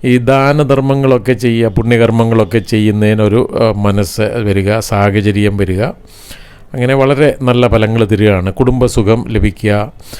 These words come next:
വിദ്യാർത്ഥികൾക്കൊക്കെ വളരെ അനുകൂലമായിട്ടുള്ള സമയമായിട്ട് വരികയാണ്. ധനനേട്ടം ഉണ്ടാകുക തുടങ്ങിയ വളരെ നല്ല ഫലങ്ങൾ തരുന്നതാണ്. ഇവർക്കിപ്പോൾ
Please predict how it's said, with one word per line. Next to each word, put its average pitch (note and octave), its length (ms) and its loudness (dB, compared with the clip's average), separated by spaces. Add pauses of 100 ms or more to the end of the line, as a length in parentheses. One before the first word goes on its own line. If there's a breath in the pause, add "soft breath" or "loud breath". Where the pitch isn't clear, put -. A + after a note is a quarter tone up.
(400 loud breath)
വിദ്യാർത്ഥികൾക്കൊക്കെ C3+ 920 2
വളരെ B2+ 420 0
അനുകൂലമായിട്ടുള്ള B2 720 0
സമയമായിട്ട് G2+ 580 -2
വരികയാണ്. F#2+ 540 0 (800 loud breath)
ധനനേട്ടം A2 600 0
ഉണ്ടാകുക G2+ 560 0 (180)
തുടങ്ങിയ C3 240 -2
വളരെ C3+ 520 2 (120)
നല്ല A2+ 380 0
ഫലങ്ങൾ G#2+ 500 0 (100)
തരുന്നതാണ്. F#2 500 -2 (920 loud breath)
ഇവർക്കിപ്പോൾ C3+ 840 0